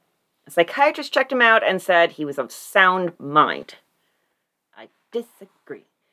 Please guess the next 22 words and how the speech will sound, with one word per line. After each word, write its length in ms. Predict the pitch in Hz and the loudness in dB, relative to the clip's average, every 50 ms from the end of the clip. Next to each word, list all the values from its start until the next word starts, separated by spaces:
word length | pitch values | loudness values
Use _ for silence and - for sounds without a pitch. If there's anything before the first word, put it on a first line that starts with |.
| _ _ _ _ _ - | _ _ _ _ _ -8
In 80 | - 165 | -2 2
the 40 | 170 | 2
reformatory, 840 | 165 165 - - 269 330 359 349 - 294 269 233 220 233 247 269 | 2 2 4 2 2 4 2 2 0 2 4 4 4 4 4 2
he 160 | 254 320 320 311 | 0 -2 -4 -4
did 340 | - - 403 440 440 _ | -2 0 0 0 -2 _
pretty 220 | - 415 427 453 427 | -2 0 2 2 2
well. 560 | 339 262 226 180 175 160 165 233 285 339 - _ _ _ _ _ _ | 4 4 4 4 4 4 4 2 0 -2 -6 _ _ _ _ _ _
He 140 | 214 220 | -2 0
had 240 | 240 226 220 - _ | 0 0 0 -2 _
three 460 | - 226 220 226 262 262 262 262 262 | -14 -10 -4 -2 0 0 0 0 0
minor 340 | 247 233 220 220 220 220 226 | 2 2 2 2 2 2 0
infractions 640 | 233 220 - - 185 175 175 175 - 196 190 180 - | 0 -2 -2 0 0 0 0 -2 -6 -10 -10 -10 -10
in 140 | 185 180 - | -12 -14 -12
his 240 | 196 202 196 190 - | -12 -12 -12 -12 -14
time 420 | _ - - 185 175 170 170 165 | _ -8 -2 0 0 2 2 0
there, 380 | 160 151 143 143 156 180 208 180 | 0 0 0 2 2 0 0 -2
according 320 | - - 165 160 160 156 | -4 -4 -2 -2 -2 -2
to 80 | 147 156 | -4 -4
the 80 | 156 160 | -6 -6
superintendent. 1120 | - - 160 - 185 190 220 254 247 247 - - 156 147 135 135 139 180 254 277 - _ _ _ _ _ _ _ _ _ _ _ _ _ _ _ _ _ _ _ _ - | -8 -10 -8 -4 0 0 0 0 -2 -6 -10 -10 -8 -4 -2 0 0 0 -2 -8 -14 _ _ _ _ _ _ _ _ _ _ _ _ _ _ _ _ _ _ _ _ -4
He 120 | 240 247 | 0 2
was 380 | 233 240 233 226 220 196 - | 4 6 8 6 6 4 0